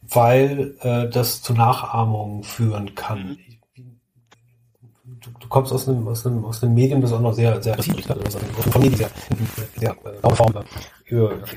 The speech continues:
Speaker 1: viele Dinge des Lebens, äh, erzählen. Hat sich der, der Blick darauf, auf diese, die, das ist ja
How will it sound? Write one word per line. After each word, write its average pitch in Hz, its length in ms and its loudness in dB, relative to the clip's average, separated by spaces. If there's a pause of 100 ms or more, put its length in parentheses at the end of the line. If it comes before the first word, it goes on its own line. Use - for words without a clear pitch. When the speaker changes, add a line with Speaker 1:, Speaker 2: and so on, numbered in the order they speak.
Speaker 1:
viele 131 240 -2
Dinge 120 240 2
des 110 160 0
Lebens, 117 440 2
äh, 120 180 -4
erzählen. 113 760 0 (1300)
Hat 139 240 0
sich - 200 -8
der, 139 160 2
der 135 160 2
Blick 135 440 -8
darauf, 147 440 2
auf 127 120 -4
diese, 131 220 -4
die, 127 180 -2
das 117 340 -2
ist - 140 -2
ja 113 320 2